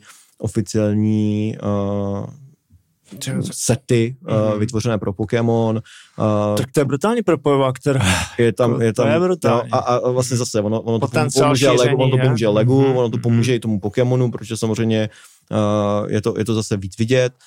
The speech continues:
Speaker 2: Mhm.
Speaker 1: Eh, to samý vlastně udělala Puma, která teďkon vlastně udělala, eh, kolaboraci s Pokémon a, a
Speaker 2: Mhm.
Speaker 1: mají tam prostě speciální, eh, oblečení, boty.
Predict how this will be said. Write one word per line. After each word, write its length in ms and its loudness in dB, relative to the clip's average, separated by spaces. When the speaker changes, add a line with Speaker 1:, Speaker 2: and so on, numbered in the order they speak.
Speaker 2:
Mhm. 160 -2
Speaker 1:
Eh, 100 -6
to 100 -6
samý 360 0
vlastně 300 -2
udělala 300 0
Puma, 400 0
která 420 0
teďkon 360 -2
vlastně 500 0
udělala, 800 0
eh, 40 -8
kolaboraci 560 -2
s 80 -14
Pokémon 720 -2
a, 220 -2
a 220 -4
Speaker 2:
Mhm. 220 0
Speaker 1:
mají 160 -2
tam 240 -4
prostě 260 -10
speciální, 600 -2
eh, 60 0
oblečení, 880 -2
boty. 600 -2